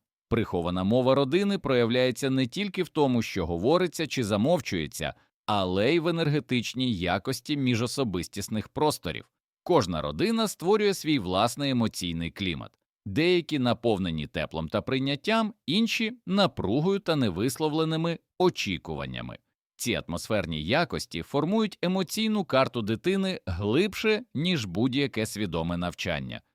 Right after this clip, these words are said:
Зцілювальна сила лежить у свідомому спілкуванні. Це означає не тільки звертати увагу на те, що ми говоримо,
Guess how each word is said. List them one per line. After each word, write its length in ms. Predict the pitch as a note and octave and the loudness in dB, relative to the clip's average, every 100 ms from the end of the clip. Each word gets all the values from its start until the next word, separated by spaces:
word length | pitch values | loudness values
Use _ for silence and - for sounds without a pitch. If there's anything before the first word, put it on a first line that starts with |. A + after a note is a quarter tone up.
| _ - | _ -16
Зцілювальна 720 | - - A#2 D2+ B1 C2 D2 | -8 0 0 0 -4 -4 -6
сила 420 | - E3+ F#3+ F#3 - | -4 0 2 0 -2
лежить 480 | D#3+ F#3+ D3+ F3 G3+ - | 0 2 4 0 -2 -4
у 80 | |
свідомому 680 | F3+ C#3 C#3 F#2 G2+ G#2+ G#2+ | -4 -2 -2 2 2 2 2
спілкуванні. 880 | - A2 G2+ - F2 E2 D2 B1+ - _ _ _ - | -2 -2 -2 -2 -2 0 -2 -4 -12 _ _ _ -6
Це 120 | A#2+ | -2
означає 480 | G#2+ G#2 B2+ F#3+ F#3+ | -2 -2 -2 -2 -2
не 140 | G3 | -2
тільки 340 | F3 A#3+ G#3 F3+ | -2 -4 -4 -2
звертати 480 | D3 B2+ C3 G#2+ | 0 2 2 2
увагу 340 | G#2 G2+ G2 G2 | 0 2 2 2
на 140 | G2 | -2
те, 160 | F#2+ A2+ | -2 -4
що 200 | - F2+ | -2 -4
ми 100 | F#2 | -2
говоримо, 560 | A2+ E3+ A3+ G#3+ G3+ | 0 2 4 4 0